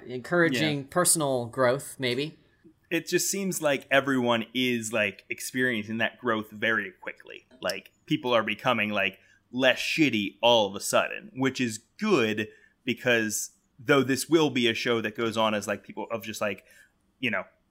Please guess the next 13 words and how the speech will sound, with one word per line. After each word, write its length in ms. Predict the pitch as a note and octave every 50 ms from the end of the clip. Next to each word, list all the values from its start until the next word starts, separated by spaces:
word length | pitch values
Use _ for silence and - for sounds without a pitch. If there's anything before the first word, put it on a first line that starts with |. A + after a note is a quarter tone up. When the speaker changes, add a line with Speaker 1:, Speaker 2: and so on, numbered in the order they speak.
| _ _ -
Speaker 2:
this 180 | C#3 B2 -
is 100 | A#2+ A2+
just 160 | A2 A#2 - -
a 40 | A2+
bar 420 | G#2 - A#2+ A2+ A2+ A2+ A2 G#2
full 260 | - - A2 G#2+ G#2+
of 80 | G#2 - _ -
unlikable 640 | A2+ A2 A2+ A2+ A2 G#2 G2+ G2 - G2+ G2+ F#2 -
people, 420 | - G2 - _ - A#1+ - - _ _ _ _ - -
and 120 | G#2 G2
that's 200 | G2+ - - -
fine. 500 | - - A2+ G2 - G1+ G#1+ - - G3 _ _ _ _ _ _ _ _ _ _ _ _ _ _ _ _ _ -
But 300 | C#3+ D3 C#3+ B2 A2